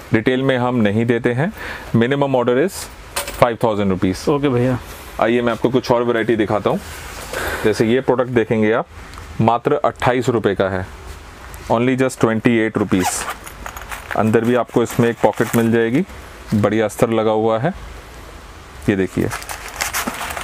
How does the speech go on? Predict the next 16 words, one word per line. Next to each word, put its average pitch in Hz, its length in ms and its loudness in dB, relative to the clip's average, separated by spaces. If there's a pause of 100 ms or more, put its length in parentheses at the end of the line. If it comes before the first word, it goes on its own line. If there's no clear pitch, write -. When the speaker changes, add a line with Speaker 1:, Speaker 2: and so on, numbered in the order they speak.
(200)
Speaker 1:
कम 127 120 2
से 139 160 2
कम 135 200 0
दस 123 180 2
से 143 140 2
बारह 117 260 2
color 120 260 2
होंगे 104 200 2
इसमें 101 280 2
भी, 101 100 4
आपको 92 320 0 (340)
दस 123 200 0
पीस 127 220 0
की 127 120 2
पैकिंग 110 360 0
होगी। 95 220 0